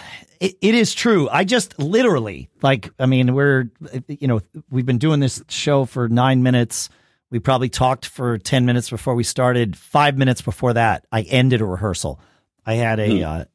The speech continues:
Speaker 1: a Monkey Fist rehearsal. I believe it was the first Monkey Fist rehearsal that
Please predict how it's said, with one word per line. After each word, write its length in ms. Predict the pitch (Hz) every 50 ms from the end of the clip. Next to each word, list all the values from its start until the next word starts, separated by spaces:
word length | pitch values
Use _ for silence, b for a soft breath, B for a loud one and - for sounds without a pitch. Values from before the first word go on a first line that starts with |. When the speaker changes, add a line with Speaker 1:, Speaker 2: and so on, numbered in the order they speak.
| _
Speaker 1:
a 60 | 127 120
Monkey 300 | 120 147 175 - - 131
Fist 260 | - 127 107 - -
rehearsal. 420 | 110 101 123 113 - - 98 b b b b b b b b b _
I 220 | - 208 269 294 277
believe 840 | 196 190 214 208 208 233 269 247 220 165 135 127 127 120 117 131 165 - _ _ _ _ _ _ _ -
it 320 | 175 170 170 - - _ _
was 720 | - - - 165 151 156 165 170 160 160 151 139 123 - - -
the 320 | 131 143 143 147 139 135
first 720 | 135 - - - - - - 190 190 190 180 147 - - - 139
Monkey 360 | 147 156 156 147 - 160 127
Fist 340 | - - 147 120 - - -
rehearsal 560 | 127 123 123 143 143 123 - - 135 123 117
that 180 | 113 120 -